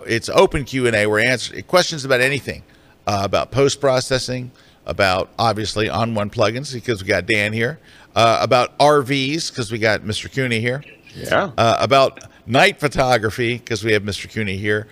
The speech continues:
Speaker 1: about rocket photography, because we have Mister Cooney here. All right,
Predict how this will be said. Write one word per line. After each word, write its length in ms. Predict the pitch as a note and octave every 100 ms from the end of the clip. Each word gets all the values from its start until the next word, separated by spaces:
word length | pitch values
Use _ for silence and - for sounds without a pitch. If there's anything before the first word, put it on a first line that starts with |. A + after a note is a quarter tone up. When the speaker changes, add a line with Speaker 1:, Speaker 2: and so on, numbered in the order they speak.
| - -
Speaker 1:
about 240 | F#3 F#3+
rocket 320 | G#3+ A#3 F#3+
photography, 680 | C3+ B2 A2+ G2+ F#2+ D#2+ D2 -
because 220 | - G2+
we 80 | G#2+
have 100 | F#2
Mister 260 | F#2+ - G2
Cooney 320 | G2+ F#2 F2+
here. 220 | G#2+ G#2 - -
All 60 |
right, 80 | -